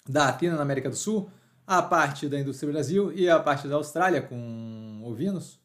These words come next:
que eu já explico lá pra baixo. Tá? A operação em processo de movimento bem agressivo, como comentado, tá? A compra de dezesseis plantas da Marfrig e um centro de distribuição,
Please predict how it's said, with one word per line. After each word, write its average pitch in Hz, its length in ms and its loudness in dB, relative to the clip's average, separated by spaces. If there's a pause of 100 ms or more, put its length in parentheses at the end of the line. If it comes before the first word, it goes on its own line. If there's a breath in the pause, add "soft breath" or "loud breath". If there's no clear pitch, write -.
(100)
que - 100 -18
eu 104 160 -10 (220)
já 101 500 0
explico 127 380 -6
lá 113 80 -2
pra 113 80 -4
baixo. 143 300 0 (520 soft breath)
Tá? 147 120 4
A 160 80 10
operação 175 760 4 (400 soft breath)
em 202 160 6
processo 180 680 4
de 165 400 4
movimento 156 400 0
bem 143 100 2
agressivo, 147 540 0
como 156 180 -8
comentado, 147 540 -2 (240 soft breath)
tá? 147 120 2
A 147 60 4
compra 170 380 2
de 135 60 -2
dezesseis 143 420 0
plantas 143 360 -4
da 120 720 0
Marfrig 143 440 -2
e - 20 0
um 160 100 -2
centro 147 180 -6
de - 80 -12
distribuição, 135 500 -2